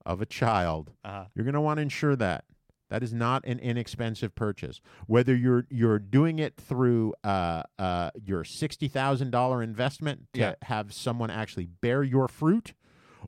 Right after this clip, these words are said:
Speaker 1: or you're purchasing it for ten or fifteen thousand dollars,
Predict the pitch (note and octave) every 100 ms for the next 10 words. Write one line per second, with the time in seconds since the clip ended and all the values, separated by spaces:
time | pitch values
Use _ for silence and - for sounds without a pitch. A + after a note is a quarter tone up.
0 | - A2 A2 G#2 G2+ G2+ - - D#3 -
1 | C3+ D3+ C#3+ - A2 - C#3+ C#3+ C3+ C#3+
2 | - C#3 B2 B2 A#2 A2+ A2+ G#2 G#2 G2
3 | F2+ E2+